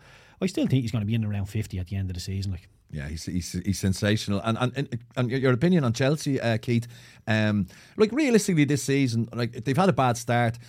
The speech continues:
Speaker 2: but they've got, spent so much money. Pochettino's in there now. Obviously, they've a massive t-, game against Arsenal at the weekend. Uh, what, what, re-, what are Chelsea's realistic expectations for the season? Is it a target top four? Or is it to win a trophy, or what do you think?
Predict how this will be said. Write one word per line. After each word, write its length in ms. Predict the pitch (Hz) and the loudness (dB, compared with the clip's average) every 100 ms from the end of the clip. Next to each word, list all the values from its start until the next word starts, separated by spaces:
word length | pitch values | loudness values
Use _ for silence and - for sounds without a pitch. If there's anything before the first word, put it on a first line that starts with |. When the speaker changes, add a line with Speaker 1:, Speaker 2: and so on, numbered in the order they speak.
| - | -4
Speaker 2:
but 120 | 131 | 0
they've 120 | 135 127 | 0 4
got, 300 | 208 - - | 2 2 -4
spent 260 | - 147 | -2 -2
so 280 | - 170 165 | -2 2 4
much 180 | 123 117 | 2 2
money. 200 | 120 117 | 0 2
Pochettino's 580 | 156 165 127 131 120 101 | 0 -2 -2 0 2 2
in 140 | 117 | 2
there 180 | 110 107 | 2 2
now. 240 | 107 104 92 - _ | 2 0 -2 -12 _
Obviously, 260 | - 117 82 101 | -2 -2 -2 -2
they've 80 | |
a 20 | 95 | 0
massive 320 | 107 104 98 | 0 -2 -4
t-, 100 | 104 | -4
game 240 | - 98 | 0 0
against 200 | 92 92 | 0 -2
Arsenal 360 | - 104 101 107 | -2 -2 -2 -2
at 60 | 98 | -2
the 60 | |
weekend. 380 | 98 98 104 98 - - - _ | -2 0 0 -2 -4 -18 -20 _
Uh, 60 | 151 | -12
what, 420 | - 175 285 - 277 | -10 0 0 0 -2
what, 180 | 311 - | -2 2
re-, 260 | 190 196 - | 4 4 4
what 160 | 247 | 0
are 160 | 240 185 - | 2 0 -4
Chelsea's 320 | - 170 139 123 | 2 2 4 4
realistic 460 | 147 135 131 117 | 4 4 2 0
expectations 680 | 113 - 117 - 123 131 - | -2 -2 -4 0 2 2 -2
for 80 | 120 | -4
the 60 | |
season? 300 | 104 120 117 | 0 0 2
Is 80 | 110 | 2
it 140 | 120 117 | 0 0
a 60 | 127 | -2
target 320 | 170 190 175 | 2 2 2
top 200 | 175 175 | 2 2
four? 320 | 170 175 208 - _ _ _ | 2 2 0 -4 _ _ _
Or 260 | 135 127 127 | -2 0 0
is 180 | 123 107 | 0 0
it 160 | 117 107 - | 0 -2 -4
to 60 | 113 | -2
win 140 | 123 | -2
a 60 | 117 | -2
trophy, 560 | 135 139 131 139 135 | -2 -2 -2 -2 0
or 80 | 113 | 0
what 120 | 113 | -4
do 60 | 110 | -4
you 40 | |
think? 260 | 127 120 | -4 -4